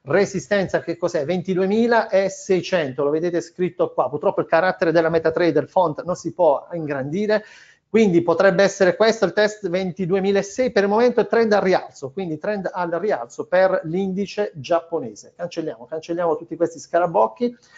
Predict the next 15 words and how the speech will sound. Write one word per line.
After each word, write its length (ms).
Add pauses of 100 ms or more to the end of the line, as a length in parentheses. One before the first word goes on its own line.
(260)
e 200
passiamo 560
agli 180
indici 260
americani 440
velocemente, 680
era 220
chiuso 500
ovviamente, 400
non 100
c'è 160
n-, 240
nulla 280
di, 200
eh, 80